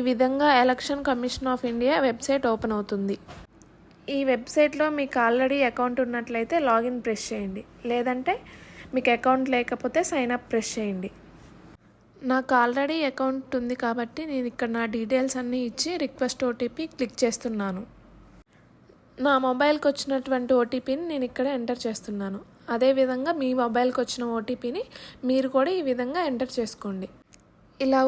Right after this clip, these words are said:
ఓటీపీ ఎంటర్ చేసిన తర్వాత ఇక్కడ చూపిస్తున్న విధంగా verify or లాగిన్ని క్లిక్ చేయండి. మనం ఇలా లాగిన్ చేసిన తర్వాత Election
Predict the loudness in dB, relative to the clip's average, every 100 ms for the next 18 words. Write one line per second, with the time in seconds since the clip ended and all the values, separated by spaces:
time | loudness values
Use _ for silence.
0 | 4 4 0 -4 0 0 0 -2 -2 -4
1 | -4 -6 -6 -4 -6 -6 -8 -10 -16 -20
2 | -18 -12 -2 0 0 -2 -2 -2 -4 -6
3 | -4 -2 0 -2 -2 -2 2 0 0 0
4 | 0 0 0 0 0 0 0 -2 -2 -6
5 | -2 -4 -4 -2 -2 0 -4 -6 -10 -18
6 | -20 -20 -20 -20 -20 -20 -20 -20 -20 -20
7 | -20 -20 _ _ _ -10 -2 0 0 0
8 | 2 2 2 2 0 0 0 0 -4 -2
9 | -2 -2 -4 -6 -12 -20 -20 -20 -20 -20
10 | -4 0 0 0 -6